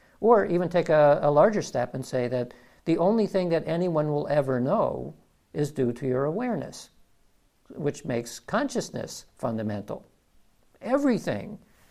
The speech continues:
Like you, if we did not, if we were not aware of anything, by definition, we wouldn't be aware of anything. There'd be no science, there'd be no nothing, anything. So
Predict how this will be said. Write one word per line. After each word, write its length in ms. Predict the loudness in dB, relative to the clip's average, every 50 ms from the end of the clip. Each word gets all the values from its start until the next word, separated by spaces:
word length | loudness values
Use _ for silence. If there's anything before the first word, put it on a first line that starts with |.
| _ -6
Like 160 | -6 -4 0
you, 160 | 0 0 2
if 180 | 2 2 0 2
we 300 | 4 4 4 4 2 0
did 220 | 2 2 2 4
not, 320 | 4 4 4 4 4 2 0
if 100 | 2 4
we 80 | 4
were 100 | 6 6
not 180 | 6 6 6 6
aware 340 | 6 6 6 6 6 4 2
of 80 | 2
anything, 680 | 2 0 0 -2 -2 -2 -2 -2 -2 -2 -4 -4 -6 -8 -10 -16 -20 -20 -20 -20 _ _ _ _ _ _ _ _ _ _ _ _ _ _ -20 _ -20 -20 _ -2
by 140 | 0 2 4
definition, 640 | 4 4 4 4 4 2 2 2 0 0 -2 -2 0
we 80 | 2
wouldn't 280 | 2 2 4 2 2 2
be 100 | 4 4
aware 280 | 4 4 4 4 2 2
of 80 | 2
anything. 380 | 2 0 0 -2 -4 -6 -8 -6
There'd 180 | -6 -6 -4
be 100 | -4 -2
no 120 | 0 0 0
science, 360 | 0 0 -2 -2 -2 -2 -4
there'd 80 | -4 -4
be 80 | -4 -2
no 180 | 0 0 0
nothing, 500 | 0 0 -2 -2 -2 -4 -6 -8 -6 -4
anything. 480 | -4 -2 -2 -2 -4 -4 -8 -12 -14 -16 -20 -20 -20 -20 -20 -20 -20 -20 _ _
So 340 | -2 0 2 2 2 0 -4